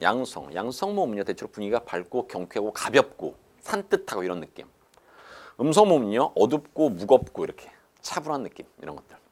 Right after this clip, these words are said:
기억하시면 될 것 같습니다. 됐죠? 뭐 충분히 여러분들 조금만 공부하면 돼. 자, 음절은요, 정의만 기억하시기 바랍니다. 음절이란 발음할 때 한 번에 소리 낼 수, 요것만 기억하면 되겠다.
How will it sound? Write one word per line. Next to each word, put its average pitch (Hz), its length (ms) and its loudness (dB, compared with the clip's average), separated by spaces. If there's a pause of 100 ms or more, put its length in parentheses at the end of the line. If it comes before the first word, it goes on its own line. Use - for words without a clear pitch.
(460)
기억하시면 - 400 -14
될 87 60 -20
것 90 100 -18
같습니다. - 380 -20 (1900)
됐죠? - 200 -20 (580)
뭐 123 100 -8
충분히 277 300 -2
여러분들 110 540 4 (540)
조금만 277 460 -2
공부하면 165 400 -4
돼. - 200 -10 (520)
자, 139 140 8
음절은요, 180 460 8
정의만 175 440 2
기억하시기 147 380 0
바랍니다. 117 340 4
음절이란 101 600 0 (920)
발음할 98 360 0
때 110 380 6 (340)
한 151 280 -6
번에 143 320 4
소리 135 200 0
낼 95 140 -2
수, - 100 -20
요것만 135 240 -2
기억하면 131 240 -8
되겠다. 95 320 -4